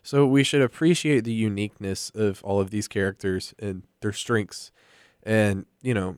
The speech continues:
give praise where praise is due, but also criticism where criticism is due. So I,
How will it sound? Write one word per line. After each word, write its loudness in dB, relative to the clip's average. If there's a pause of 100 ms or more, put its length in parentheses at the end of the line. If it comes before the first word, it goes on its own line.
(120)
give 0
praise 6
where 0
praise 4
is -2
due, 2
but 2
also 2
criticism -2
where -8
criticism -8
is -14
due. -12
So -2 (760)
I, -2